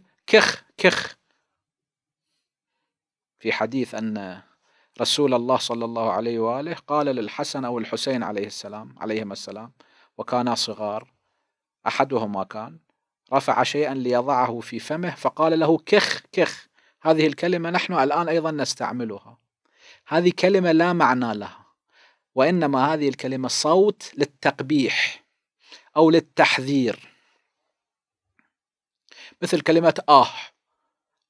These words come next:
آه لا معنى له، وإنما هذه كلمة للتفجع. كلمة شه، شه كلمة للتقبيح،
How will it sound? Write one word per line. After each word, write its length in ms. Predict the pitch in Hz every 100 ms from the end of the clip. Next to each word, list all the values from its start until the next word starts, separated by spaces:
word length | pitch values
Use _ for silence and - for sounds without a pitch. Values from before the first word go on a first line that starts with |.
| -
آه 380 | 156 202 185 180 - - _ _ _ -
لا 200 | 180 254
معنى 440 | 226 135 123 110
له، 180 | 101 101
وإنما 720 | 135 151 185 185 190 214 240 - _ _ _ _ _ _
هذه 340 | 156 156 147 -
كلمة 640 | 175 196 185 185 202 226 _ _
للتفجع. 760 | 165 - - 143 156 139 - 101 - - _ _ _ _ _ _ _ _ _ _ _ _ _ _ -
كلمة 360 | 220 240 233 220
شه، 380 | - 226 165 -
شه 300 | - 214 185 - - _ _ _ _ _ _ _ _ -
كلمة 280 | 202 226 220
للتقبيح، 880 | 185 - 135 - 113 101 - -